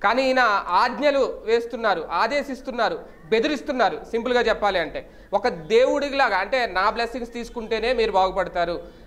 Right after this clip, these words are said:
నాతో మీరు మంచిగా ఉంటేనే మీరు గెలుస్తారు, లేదంటే ట్రంప్కు పట్టిన గతే మీకు పడుతుంది." మరి నిజంగా కేఏ పాల్ గారి వల్లే ట్రంప్ ఓడిపోయారా లేదా అనేది మరి ఆయనే చెప్పాలి. అది ట్రంప్ గారితో మనం మాట్లాడలేం కాబట్టి మనకు తెలియదు. ఈయన చెప్తున్నారు. ఆ,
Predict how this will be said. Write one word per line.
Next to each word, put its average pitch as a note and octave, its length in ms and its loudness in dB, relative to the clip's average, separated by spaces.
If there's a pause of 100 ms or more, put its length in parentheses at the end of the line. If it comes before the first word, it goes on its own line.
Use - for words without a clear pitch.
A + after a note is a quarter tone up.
(100)
నాతో A3+ 460 2
మీరు B3 480 -2
మంచిగా G#3+ 440 0
ఉంటేనే A3+ 680 0
మీరు A3 180 4
గెలుస్తారు, G3 640 0 (260)
లేదంటే G#3 640 0
ట్రంప్కు G#3+ 460 -4
పట్టిన A3 340 -2
గతే G3 400 0
మీకు G#3 180 -4
పడుతుంది." F#3 320 -2
మరి F3+ 120 0
నిజంగా A3 360 0
కేఏ A#3 480 0
పాల్ A3+ 260 2
గారి A3+ 180 0
వల్లే A3+ 240 -2
ట్రంప్ G#3 260 -4
ఓడిపోయారా A3+ 600 0
లేదా A3 240 -2
అనేది A3+ 180 -2
మరి G3+ 140 -2
ఆయనే G#3+ 220 0
చెప్పాలి. F#3 380 -2
అది E3 180 -4
ట్రంప్ F#3 460 -6
గారితో A3+ 260 -2
మనం G3+ 220 -6
మాట్లాడలేం G3+ 500 -2
కాబట్టి F#3+ 280 -2
మనకు F3+ 200 0
తెలియదు. F3+ 460 -4 (200)
ఈయన A3+ 220 2
చెప్తున్నారు. G#3+ 540 0 (260)
ఆ, D#3+ 380 2